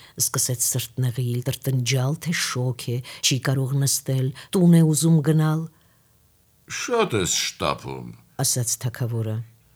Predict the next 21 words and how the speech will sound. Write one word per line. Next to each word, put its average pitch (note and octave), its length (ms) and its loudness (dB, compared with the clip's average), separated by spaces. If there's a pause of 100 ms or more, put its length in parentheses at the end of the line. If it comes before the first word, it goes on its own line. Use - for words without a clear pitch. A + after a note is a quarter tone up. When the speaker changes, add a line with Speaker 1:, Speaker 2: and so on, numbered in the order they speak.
(420)
Speaker 2:
"Հիմա F2 260 2 (140)
կտանենք D3+ 560 2
քեզ, F#2+ 320 0
ուր F#2+ 160 0
որ E2+ 160 0
հարկավոր D#2 560 -4
է"։ A1 80 -12 (360)
Speaker 1:
Աղջիկը - 520 -2
շարունակեց. D3+ 600 0 (880)
"Աղջիկը - 520 0
մերկ G3+ 480 0
էր, A2+ 80 -6 (240)
չէր - 320 -4
կարող C3+ 320 -2
ջրիցը A#2+ 400 -4
դուրս A#2 280 -6 (120)
գալ"։ A2+ 160 -4 (680)
Թագավորն A#2 540 -2
ասաց. A2+ 340 -4 (800)
"Այստեղ C3+ 400 0
սպասիր, B2 640 0